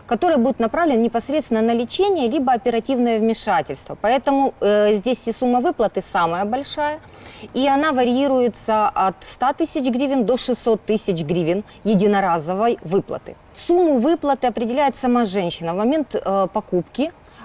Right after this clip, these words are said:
э, программы страхования жизни. Ну и, конечно же, она зависит от суммы взноса, которую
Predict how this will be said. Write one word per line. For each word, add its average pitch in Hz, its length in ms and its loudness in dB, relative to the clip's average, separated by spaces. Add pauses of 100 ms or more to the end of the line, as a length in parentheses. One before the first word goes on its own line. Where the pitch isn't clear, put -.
э, 180 300 0
программы 214 360 2
страхования 185 720 -2
жизни. 156 380 -4
Ну 415 140 0
и, - 40 0
конечно 226 380 0
же, 185 120 -2
она 190 240 0
зависит 175 420 -2
от 175 80 -4
суммы 233 240 2
взноса, 202 400 -2
которую 214 420 0